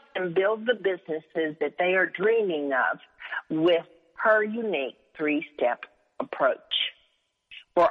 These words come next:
over thirty years, Julie worked as a controller, sales manager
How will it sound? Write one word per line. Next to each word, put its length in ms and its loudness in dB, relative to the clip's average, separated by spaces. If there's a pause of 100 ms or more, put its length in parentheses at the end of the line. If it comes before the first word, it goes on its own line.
over 300 0 (200)
thirty 300 2
years, 520 -2 (180)
Julie 280 2
worked 360 0 (160)
as 220 2
a 120 -4 (100)
controller, 600 0 (580)
sales 320 4
manager 580 -4